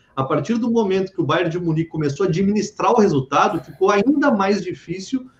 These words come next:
pro P S G, é, ter chance, ter oportunidade, embora tenha tido algumas. A sensação que eu tive é de que aquele jogo poderia acontecer mais três ou quatro vezes e o Bayern seguiria sendo favorito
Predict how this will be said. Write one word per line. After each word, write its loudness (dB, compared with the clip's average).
pro 0
P 6
S 4
G, 6
é, 4
ter 8
chance, 6
ter 0
oportunidade, 0
embora 0
tenha -4
tido -4
algumas. 0
A 2
sensação 2
que 0
eu 6
tive 0
é 4
de -2
que -2
aquele 0
jogo 4
poderia 4
acontecer 2
mais 0
três 4
ou 4
quatro 2
vezes 0
e -2
o 2
Bayern 6
seguiria 0
sendo -2
favorito -2